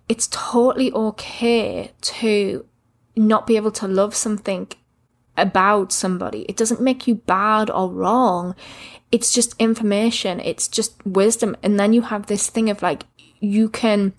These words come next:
accept that, you know, or you, or you can put a boundary in place, or you can leave. You can, like, you know,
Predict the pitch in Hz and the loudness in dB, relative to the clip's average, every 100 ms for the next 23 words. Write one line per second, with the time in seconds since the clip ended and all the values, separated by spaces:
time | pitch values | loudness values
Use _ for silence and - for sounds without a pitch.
0 | _ _ _ _ - - 233 208 - - | _ _ _ _ -20 -4 -2 -2 -2 0
1 | 202 - - 233 180 190 - - - - | 0 -2 0 0 0 -2 -8 -18 -20 -20
2 | - _ _ _ _ _ 233 190 175 185 | -20 _ _ _ _ _ 2 2 2 2
3 | 185 - - _ _ _ - - _ _ | 2 0 -10 _ _ _ -20 -20 _ _
4 | 208 226 220 - 208 226 233 - 220 208 | 4 4 4 2 2 4 2 0 0 0
5 | 202 - 220 202 208 233 226 220 208 - | -2 -2 0 2 2 2 2 0 -6 0
6 | 196 202 214 214 202 185 185 202 240 214 | 2 4 2 -2 -6 -2 2 4 4 2
7 | 196 190 185 185 180 208 165 - | 0 -2 0 0 0 -4 -4 -6